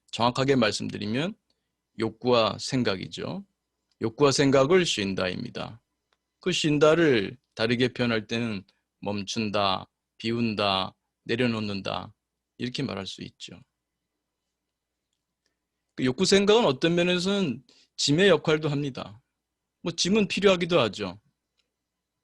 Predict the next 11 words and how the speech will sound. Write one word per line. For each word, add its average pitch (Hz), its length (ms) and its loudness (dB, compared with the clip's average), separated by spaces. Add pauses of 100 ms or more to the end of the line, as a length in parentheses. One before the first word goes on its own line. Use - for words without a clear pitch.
(320)
우리에게 117 300 -2
필요하니까 165 500 2
짐을 120 300 0
지고 104 240 -10
가죠. 98 440 -14 (480)
그러나 104 480 -6 (300)
목적지에 156 600 0
도착했으면 123 840 -2 (360)
내려놓을 139 480 2
줄도 147 320 0
알아야겠습니다. 95 840 -4